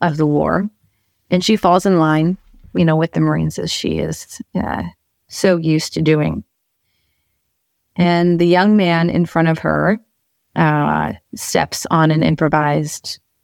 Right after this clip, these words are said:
uh, landmine. But because it's improvised, right, it doesn't go off immediately. So he lifts his boot and she is lifted, you know, some twenty feet, um, in the air.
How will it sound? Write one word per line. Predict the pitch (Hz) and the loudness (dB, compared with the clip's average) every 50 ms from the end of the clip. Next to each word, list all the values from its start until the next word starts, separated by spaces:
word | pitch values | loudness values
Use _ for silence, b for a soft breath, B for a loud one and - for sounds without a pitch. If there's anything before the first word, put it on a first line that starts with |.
| _ - | _ -14
uh, | - - - - - | -10 -10 -8 -8 -4
landmine. | 175 160 160 156 156 147 151 156 - - - - - 214 _ _ _ _ _ _ _ - - - - _ _ - - - _ - - - - _ _ - | 0 0 2 2 2 0 -2 -2 -2 -4 -4 -4 -6 -8 _ _ _ _ _ _ _ -20 -20 -20 -20 _ _ -20 -20 -20 _ -20 -20 -20 -20 _ _ -4
But | - 175 - - _ _ - - _ _ _ - - - 165 | -4 -4 -4 -4 _ _ -20 -20 _ _ _ -16 -8 -2 0
because | 170 156 - 185 175 - | 0 2 2 0 0 2
it's | 180 160 - - - - | 0 -2 -2 -4 -10 -2
improvised, | - 185 170 165 175 160 156 143 - - 175 180 - - - - - - | 0 0 2 2 0 0 0 0 0 0 -2 -4 -6 -10 -20 -20 -12 -6
right, | 185 165 151 156 175 - | -2 0 0 0 0 -2
it | - - | -4 -2
doesn't | - 160 - 175 151 - - - | -2 0 0 -2 -4 -6 -6 -6
go | - 170 160 156 | -2 0 0 2
off | 151 143 147 - - | 2 0 -2 -2 0
immediately. | - 165 160 160 156 147 - - 180 175 - - - - _ | 0 2 2 2 2 0 0 0 0 0 -2 -4 -8 -12 _
So | - - - 156 | -8 -6 -4 -4
he | - - 160 156 | 0 2 2 2
lifts | 165 170 160 - - - | 2 0 -2 -4 -10 -6
his | - 196 180 - | -2 -2 -2 -2
boot | - - 170 180 190 - - - _ - _ - - - _ _ _ _ - - _ _ _ _ - - - - - - - - - - | 0 0 0 0 0 -4 -8 -20 _ -20 _ -20 -20 -20 _ _ _ _ -20 -20 _ _ _ _ -20 -20 -20 -20 -20 -20 -20 -20 -8 -2
and | - 175 160 156 | 2 2 2 2
she | - - - 175 170 165 | 2 2 2 4 4 4
is | 165 - | 2 2
lifted, | 165 160 156 151 - - 165 165 160 - 214 - - - - _ _ - | 2 0 0 0 0 0 0 0 0 0 -4 -8 -10 -18 -18 _ _ -4
you | 196 165 | 0 0
know, | 160 151 147 | 2 2 2
some | 151 - - 156 156 156 156 | 0 0 0 2 2 2 0
twenty | - - - 160 151 151 160 | -2 0 0 2 2 2 0
feet, | - - - 160 160 - - - - - - _ _ _ _ - | -2 -4 -4 -4 -4 -6 -10 -16 -20 -20 -20 _ _ _ _ -2
um, | - 180 - - - 127 - - - 214 - - - - - - - - _ - - - - - | 0 0 0 0 0 -2 -2 -4 -6 -8 -12 -20 -20 -20 -20 -20 -20 -20 _ -20 -20 -16 -6 0
in | 175 175 165 | 2 2 4
the | 160 147 - | 4 2 2
air. | - 143 143 - 180 165 | 2 0 0 -2 -4 -8